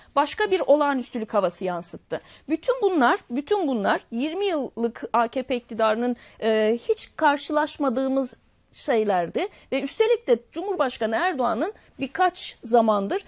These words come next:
sağlığı ile ilgili zaten tartışma yapılıyor. İşte, e, içinin geçtiği görüntüler, zor yürüdüğü görüntüler gibi bir takım veriler var elimizde ve hiçbir açıklama yapılmıyor. Bu programda daha önce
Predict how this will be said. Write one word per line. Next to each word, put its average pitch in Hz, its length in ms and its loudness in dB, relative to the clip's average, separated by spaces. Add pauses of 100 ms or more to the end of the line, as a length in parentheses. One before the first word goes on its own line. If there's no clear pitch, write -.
sağlığı 370 400 0
ile 277 180 0
ilgili 226 240 -4
zaten 508 340 -4
tartışma 214 460 -6
yapılıyor. 185 440 -2 (200)
İşte, - 360 0
e, 196 280 2
içinin 220 420 -4
geçtiği 208 400 -2
görüntüler, 196 600 0 (220)
zor 240 240 8
yürüdüğü 214 440 0
görüntüler 202 520 2
gibi 277 220 -6
bir 403 60 -2
takım 381 320 -2
veriler 359 400 2
var 226 120 8
elimizde 190 580 -2 (260)
ve 247 160 6 (340)
hiçbir 285 500 2 (120)
açıklama 294 680 0
yapılmıyor. 233 680 0
Bu 359 80 -2
programda 247 600 2
daha 277 240 2
önce 254 240 2